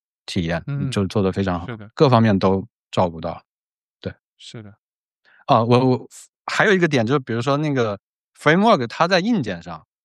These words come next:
Speaker 1: 就，就是笔记本不是都有摄像头和麦克风吗？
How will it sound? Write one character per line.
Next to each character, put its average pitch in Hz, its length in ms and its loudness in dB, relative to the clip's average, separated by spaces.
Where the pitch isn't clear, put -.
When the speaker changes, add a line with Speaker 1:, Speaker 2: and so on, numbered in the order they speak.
Speaker 1:
就， 139 120 -10
就 170 100 -2
是 160 120 4
笔 120 160 -2
记 160 120 2
本 127 160 2
不 107 120 -4
是 143 100 -4
都 139 160 2
有 120 100 4
摄 131 140 -2
像 123 180 2
头 113 240 -6
和 101 200 -4
麦 117 160 0
克 107 40 -4
风 101 220 -4
吗？ 98 200 -4